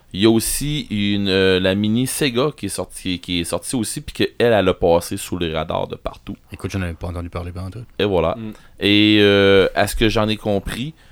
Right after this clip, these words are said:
Speaker 1: euh, de, de, de mes espions, euh, la, la mini Sega, tu peux même rajouter des ca-, une cassette pour, tu sais, il y a, il y a des jeux dedans.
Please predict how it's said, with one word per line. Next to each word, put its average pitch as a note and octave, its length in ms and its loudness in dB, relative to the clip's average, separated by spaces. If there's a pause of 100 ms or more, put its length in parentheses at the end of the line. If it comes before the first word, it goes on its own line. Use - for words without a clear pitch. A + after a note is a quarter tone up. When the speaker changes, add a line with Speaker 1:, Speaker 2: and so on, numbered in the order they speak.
(160)
Speaker 1:
euh, F2 320 2
de, F2 220 2
de, E2 260 0
de E2 140 -2
mes F2+ 220 -2
espions, A2 480 -2 (460)
euh, E2 280 2
la, F2+ 120 4
la E2+ 520 0
mini G#2 260 0
Sega, A2 680 2
tu - 60 -14
peux G2+ 140 -2
même G#2+ 240 0
rajouter F#2+ 380 -4
des F#2+ 180 -6
ca-, D#2+ 240 0
une E2 120 -6
cassette - 420 -4 (300)
pour, F2 320 -4
tu E2 140 -2
sais, - 120 -8
il G#2 60 -2
y E2+ 40 2
a, D#2+ 100 2
il D2+ 80 -2
y D#2+ 40 -2
a E2 40 0
des E2+ 180 -2
jeux F#2+ 120 -2
dedans. F#2 320 -2